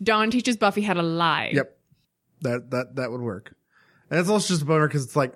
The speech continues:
Speaker 2: damn, Dawn, if you had done that, but Buffy hadn't shown herself to be seemingly insane, people probably would have forgotten about it. But
Speaker 1: Would've
Speaker 2: it's
Speaker 1: been
Speaker 2: like,
Speaker 1: fine.
Speaker 2: uh, yeah, that, that, like, sister slash maybe mom, 'cause everyone thinks she's the mom,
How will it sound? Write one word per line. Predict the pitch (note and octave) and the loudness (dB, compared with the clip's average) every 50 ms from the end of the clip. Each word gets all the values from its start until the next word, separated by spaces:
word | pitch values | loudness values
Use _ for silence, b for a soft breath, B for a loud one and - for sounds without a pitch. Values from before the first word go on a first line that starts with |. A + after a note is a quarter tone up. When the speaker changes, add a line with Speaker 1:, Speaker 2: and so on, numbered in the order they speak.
| - _ - | -12 _ -2
Speaker 2:
damn, | E3 F3 E3+ E3 D#3+ C#3+ C3 A#2+ | 0 2 4 4 2 2 0 0
Dawn, | - D3+ C#3+ C#3+ C#3+ C#3 | 0 2 2 2 2 0
if | C3+ C3+ - - | -2 -4 -2 0
you | E3 F#3 F3+ | 2 2 4
had | F#3+ F3+ E3 D3 - B B B B B B B - | 4 2 2 0 -4 B B B B B B B -2
done | F3+ F#3 G3 G3 | 0 2 2 4
that, | F#3 E3 D3+ D3 C#3+ C#3+ - - _ - | 4 4 4 4 4 2 0 -6 _ -10
but | B2+ C3 D3 B2 | -4 -4 -2 0
Buffy | - E3+ E3+ E3 F3 D#3+ | 0 0 2 4 4 2
hadn't | C3+ B2+ D#3 D#3+ E3 D#3+ E3 D3 | 2 4 2 4 4 4 2 2
shown | - - E3 D3+ D3 | 2 2 2 4 4
herself | D3 C#3 - D3 C3+ B2+ - | 4 2 4 2 0 0 0
to | - C3+ | -2 -2
be | B2 C3+ C3 B2+ A#2+ A#2+ A#2+ - B B B B B B B B B | 0 2 2 2 2 0 -2 -4 B B B B B B B B B
seemingly | - - - F#3+ F#3 F3 E3+ D#3+ D#3 D#3 D3 C#3+ | -8 -2 0 2 4 4 4 4 4 4 4 2
insane, | C3 C3+ C3+ - - - F#3 E3+ D#3 C3+ B2 A#2 G#2 G2+ G#2 - _ b b b _ - | 2 0 0 0 0 2 2 4 4 2 2 0 -2 -4 -6 -10 _ b b b _ -4
people | - G#3+ F3+ G#3 F#3+ F#3 - _ _ _ | -2 0 0 0 -2 -4 -6 _ _ _
probably | - - A3 A3 A3 | 0 2 4 4 4
would | G#3+ A3 G#3 | 4 2 2
have | G3 | 2
forgotten | G3+ G#3+ A3 A3 G3+ F3+ D3+ | 2 2 2 2 2 2 2
about | C#3+ C3+ A#2+ A#2 A2+ | 2 2 2 2 0
it. | A2 A2 | 0 2
But | C#3+ D3+ D3+ | 2 2 4
Speaker 1:
Would've | |
Speaker 2:
it's | A#3 | 4
Speaker 1:
been | A#3+ D#3+ | 4 2
Speaker 2:
like, | C#3+ | 2
Speaker 1:
fine. | F#3+ F3 E3 D#3+ D#3+ - _ | 0 -2 -2 -4 -6 -8 _
Speaker 2:
uh, | - F#3+ F#3+ G3+ G3+ G3+ G3+ G3 - - _ _ _ _ _ _ _ _ _ _ _ _ _ _ _ _ _ _ _ - | -4 0 2 2 4 4 4 2 0 -2 _ _ _ _ _ _ _ _ _ _ _ _ _ _ _ _ _ _ _ -6
yeah, | F3 F3+ F3+ F3+ F3 | -4 0 0 2 2
that, | F3+ F3+ F3+ - _ _ _ _ - | 2 2 0 -2 _ _ _ _ -2
that, | F#3 F#3 F3+ F3+ | 0 0 0 0
like, | F3+ F3 D#3+ - - | 0 0 0 -2 -4
sister | - - - G#3 F#3+ - G3 F3+ | -6 -2 -2 0 0 0 0 0
slash | E3+ - F3 D#3+ D#3 B2+ | 0 2 2 2 2 2
maybe | E3+ F3 E3 D#3 C#3+ | 2 2 4 4 2
mom, | D3+ D#3+ D3+ D3 C#3 C3+ C3 | 2 2 2 2 2 0 -2
'cause | A#2 B2+ B2+ | -2 -2 -2
everyone | C3+ C3 C#3 C3 | -2 0 0 -2
thinks | B2+ C#3 B2+ | -2 -2 0
she's | - E3 C#3+ A#2 | 0 0 0 0
the | A#2 B2+ | -2 -4
mom, | B2 B2+ B2 B2 B2 A#2+ A2+ A#2 | -2 0 0 2 0 0 0 -2